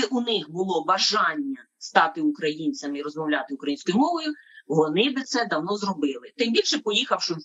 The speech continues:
Польщу. Хто його примушує в Польщі розмовляти московською мовою? Де в нього середовище московське в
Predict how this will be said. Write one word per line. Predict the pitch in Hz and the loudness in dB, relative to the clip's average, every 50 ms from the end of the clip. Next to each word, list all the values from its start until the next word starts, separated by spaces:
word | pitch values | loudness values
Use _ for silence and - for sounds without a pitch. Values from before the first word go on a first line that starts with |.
| - _ | -12 _
Польщу. | - 240 254 240 202 - - 302 - - - - 294 277 269 - - - _ | 0 2 2 4 2 2 2 0 -2 -4 -2 -2 -2 -4 -4 -6 -12 -18 _
Хто | - - - 349 370 | -4 2 2 2 4
його | 359 339 311 320 | 4 2 0 0
примушує | 277 294 285 294 311 381 - 285 277 | 0 0 0 2 2 2 2 2 0
в | 262 - - _ - | -6 -10 -14 _ 0
Польщі | - 269 285 254 - - - - - - - - - 226 214 - _ _ _ _ _ _ _ | 4 4 6 6 4 2 0 -2 -4 -4 -4 -8 -12 -14 -16 -18 _ _ _ _ _ _ _
розмовляти | - 202 208 185 208 202 185 196 214 233 269 - - 247 | 4 4 6 6 2 0 0 2 2 2 2 0 -2 -4
московською | 233 226 226 - - 226 214 208 - - 220 214 208 | -4 -4 -4 2 2 2 2 2 -4 -6 -2 0 0
мовою? | 202 196 175 160 165 160 | 2 2 2 2 2 2
Де | 160 277 294 | 2 2 0
в | 311 | 2
нього | 311 311 294 | 0 -2 -4
середовище | 294 - 294 269 262 254 294 - - - - - - 285 262 | -4 -4 -4 -4 -2 -2 -4 -2 -2 0 0 2 0 0 -2
московське | - 494 - - - - - - - | -4 -4 -4 -2 -4 -4 0 0 -2
в | - | -2